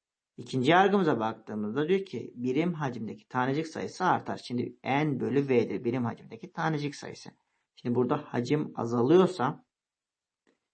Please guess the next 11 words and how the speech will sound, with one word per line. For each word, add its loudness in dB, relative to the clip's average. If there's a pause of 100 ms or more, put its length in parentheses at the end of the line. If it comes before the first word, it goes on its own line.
(140)
ve 0
içerideki -2
gaz 2
değişmiyor, 0 (200)
değişmediği -2
için -6
hani -2
yoğuşma 0
da -6
olmuyor -2
diyor. 0